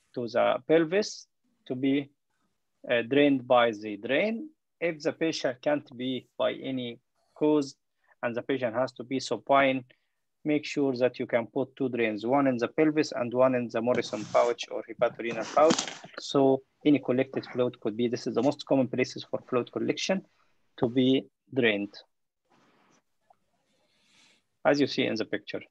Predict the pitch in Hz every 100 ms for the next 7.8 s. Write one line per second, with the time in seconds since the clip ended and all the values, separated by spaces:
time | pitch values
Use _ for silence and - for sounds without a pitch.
0 | _ 117 - 110 110 98 107 117 - 113
1 | 127 220 170 _ _ _ _ - 165 120
2 | 127 - 104 113 113 - - _ _ _
3 | _ _ _ 123 113 113 107 110 117 -
4 | 104 101 104 - 104 - - - - _
5 | _ _ _ _ _ _ _ _ _ _
6 | _ _ _ _ _ _ - - - _
7 | _ 131 123 - 127 - - 175